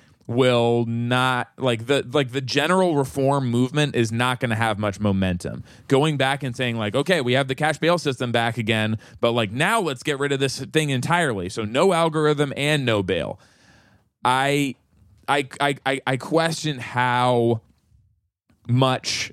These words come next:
momentum that's gonna have in the legislature. While I think you could have more, I don't know. I mean, this is, I'm not ca-, really capable of predicting this, but I think you could also see a scenario where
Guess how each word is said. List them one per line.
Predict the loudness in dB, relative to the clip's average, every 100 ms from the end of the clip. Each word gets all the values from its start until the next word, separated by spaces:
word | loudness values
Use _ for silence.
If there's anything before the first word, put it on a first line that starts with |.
| -6
momentum | 0 2 2 0 0 0 0
that's | 0
gonna | 0 -2
have | 0 0 2 2 0 -4
in | -4
the | -2
legislature. | 0 0 -2 -4 -2 0
While | 0 2 2 2 0 -2
I | -6
think | -8 -8
you | -8
could | -2 0 2
have | 2 0
more, | 0 2 2 2 0 -4 -6 _ -18 -2
I | 2
don't | 2 2 0
know. | 2 0 -6 -14 -8 -2
I |
mean, | 0 0
this | 0
is, | 0 0
I'm | 0 0
not | 0 -4
ca-, | -6 -2
really | 2 2
capable | 0 0 0 2 2
of | 2
predicting | 0 0 0 -4
this, | -8 -12 -18 -20 -4
but | 0
I | 0
think | 0 0
you | 2
could | 2 2
also | 2 2
see | -2 0 0
a |
scenario | 0 0 2 2 2 2 2 0 -4 -20 _ _ -4
where | 2 4 4 2 2